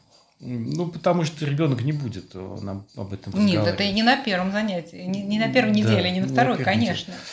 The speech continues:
Speaker 1: Здесь рабочая атмосфера должна быть между нами с ребенком создана, и тогда, да, мы можем это обсуждать.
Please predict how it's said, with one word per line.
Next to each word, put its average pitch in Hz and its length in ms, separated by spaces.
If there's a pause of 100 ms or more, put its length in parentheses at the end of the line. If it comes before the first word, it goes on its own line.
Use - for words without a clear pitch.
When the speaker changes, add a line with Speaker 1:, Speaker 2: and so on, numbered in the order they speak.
(240)
Speaker 1:
Здесь 139 340 (100)
рабочая 151 380
атмосфера 131 500
должна 92 360
быть 92 140
между 101 280
нами 98 320
с - 180
ребенком 98 500
создана, 127 580
и - 20
тогда, 92 400
да, 117 180
мы 95 140
можем 95 300
это - 200
обсуждать. 98 540